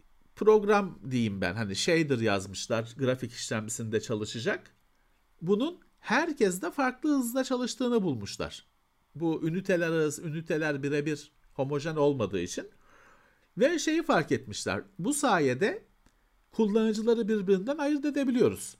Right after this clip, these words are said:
Çünkü mesela Levent Bey'in bilgisayarı o programı hep,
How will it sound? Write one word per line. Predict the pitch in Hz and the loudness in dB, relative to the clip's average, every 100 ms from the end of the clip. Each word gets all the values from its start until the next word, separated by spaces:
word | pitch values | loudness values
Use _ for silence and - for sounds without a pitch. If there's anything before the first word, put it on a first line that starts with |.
| _ _ _ _ _ - | _ _ _ _ _ -4
Çünkü | 220 214 220 | -2 0 0
mesela | 214 196 208 196 | 0 2 2 2
Levent | 190 202 214 214 | 2 2 0 -2
Bey'in | 208 190 170 | 0 0 -2
bilgisayarı | 175 160 156 170 156 202 359 _ _ _ _ _ _ _ _ _ _ _ - | -4 -4 -4 0 0 0 -2 _ _ _ _ _ _ _ _ _ _ _ 0
o | 247 | 2
programı | 269 240 214 214 214 | 6 6 8 4 2
hep, | 196 311 - | 2 2 -2